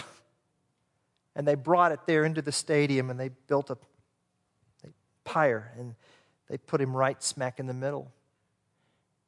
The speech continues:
And when the soldiers went to nail him to a post, his hands to a post, so he wouldn't, he said, "You don't need nails." He said, "The one, the one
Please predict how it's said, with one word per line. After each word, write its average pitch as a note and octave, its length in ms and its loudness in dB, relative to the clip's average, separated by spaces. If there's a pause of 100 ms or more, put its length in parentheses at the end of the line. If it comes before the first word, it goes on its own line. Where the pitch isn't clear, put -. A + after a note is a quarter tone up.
(100)
And D3+ 200 2
when D#3 120 2
the D#3+ 80 6
soldiers G#3 420 2
went F#3 280 2
to E3 100 -2
nail E3 560 4
him C#3+ 320 0
to C#3 180 -2
a A#2+ 40 -2
post, - 640 -2 (200)
his - 120 -16
hands D3 240 -6
to C#3 100 -10
a - 20 -6
post, D3 320 -2
so C#3 80 -10
he A#2+ 80 -8
wouldn't, B2+ 240 -10 (400)
he - 80 -12
said, C#3 220 -6
"You C#3+ 120 -2
don't D3+ 180 0
need C#3 220 -4
nails." A2 540 -4 (920)
He - 100 -14
said, C3 260 -4
"The B2+ 100 -6
one, B2 240 -8 (640)
the C3+ 100 -2
one G3+ 600 2